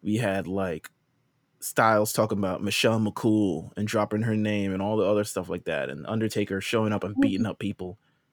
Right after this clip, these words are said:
Speaker 2: I can't even say ever been, 'cause people hated the build up to the, to the, to the tro-, you know, the, the, the Ronda Becky stuff. Like, people were saying that that build to that WrestleMania, not that match itself, they were,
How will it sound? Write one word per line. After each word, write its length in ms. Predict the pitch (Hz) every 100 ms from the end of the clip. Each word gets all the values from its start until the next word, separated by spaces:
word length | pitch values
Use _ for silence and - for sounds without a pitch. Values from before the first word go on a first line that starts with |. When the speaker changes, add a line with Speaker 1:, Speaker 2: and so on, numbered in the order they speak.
| _ -
Speaker 2:
I 40 |
can't 200 | - 240
even 140 | 247 233
say 180 | 220
ever 260 | 175 196 180
been, 300 | 160 196 214
'cause 160 | 165 143
people 300 | 202 - 185
hated 340 | 143 170 170
the 80 | 156
build 300 | 147 170 170
up 120 | 165
to 120 | -
the, 240 | 160 160 147
to 200 | - 160
the, 420 | 156 156 156 151 -
to 100 | 156
the 120 | 151
tro-, 220 | - 165
you 120 | 160
know, 160 | 151 147
the, 240 | 143 139
the, 480 | 131 139 139 135 135
the 300 | 135 139 139
Ronda 580 | 131 139 151 156 147 147
Becky 300 | 139 165 240
stuff. 260 | - 113 113
Like, 180 | 117 120
people 260 | 165 180
were 120 | 175
saying 280 | 165 180 180
that 120 | 175
that 240 | 170 269 190
build 200 | 147 139
to 100 | 147
that 180 | 226 269
WrestleMania, 460 | 156 139 127 123
not 180 | 143 160
that 120 | 151
match 240 | 143 147 139
itself, 340 | 127 160 185
they 100 | 135
were, 120 | 143